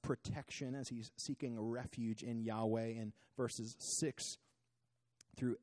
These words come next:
eight. And then he starts to describe what he needs protection from, beginning in verse nine.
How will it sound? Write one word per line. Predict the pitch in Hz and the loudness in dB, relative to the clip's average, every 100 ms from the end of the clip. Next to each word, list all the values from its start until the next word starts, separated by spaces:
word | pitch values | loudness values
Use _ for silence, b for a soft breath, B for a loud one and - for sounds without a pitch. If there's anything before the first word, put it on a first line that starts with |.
| _ | _
eight. | 131 143 175 - B B B B | -2 0 0 -4 B B B B
And | 131 139 | 0 2
then | 147 | 4
he | 135 131 | 4 4
starts | - 156 156 - | 6 6 4 0
to | - 135 | 0 0
describe | 123 - - 151 147 135 120 | 2 0 2 2 4 2 0
what | 107 110 139 170 - | -2 2 4 4 0
he | - 170 | -4 -2
needs | 160 147 147 - | 0 -2 -4 -4
protection | - 151 - 143 - - 113 - - - | 0 2 2 -2 -2 -4 -4 -6 -10 -2
from, | 233 135 117 127 - b b | 0 2 0 0 -2 b b
beginning | 135 135 151 139 | -4 -4 -2 0
in | 127 | 2
verse | 120 123 123 - | 8 8 8 2
nine. | 120 135 147 139 107 107 | 0 2 2 0 -2 -8